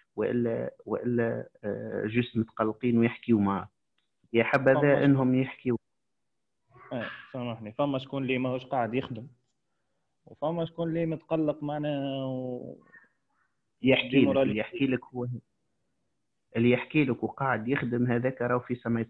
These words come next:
Speaker 1: صالح. اللي يعدي فيها عليك يعني بتيت-، ب-، ب-، ب-، ب-، بالمعنى هذاك، راهو لازمك تحاول كيفاش تدخل له من الكوتي سوسيال ايومان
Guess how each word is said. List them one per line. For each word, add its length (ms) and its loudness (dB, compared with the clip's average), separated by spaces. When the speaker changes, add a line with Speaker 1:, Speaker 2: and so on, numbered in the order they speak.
Speaker 1:
صالح. 340 -6
اللي 200 6
يعدي 360 2
فيها 260 2
عليك 380 0
يعني 400 -4
بتيت-، 480 -6
ب-، 300 -6
ب-، 380 -6
ب-، 380 -4
ب-، 220 -10
بالمعنى 420 4
هذاك، 600 2
راهو 200 4
لازمك 380 2
تحاول 400 0
كيفاش 400 -6
تدخل 420 -4
له 180 -4
من 80 4
الكوتي 580 2
سوسيال 500 -2
ايومان 520 0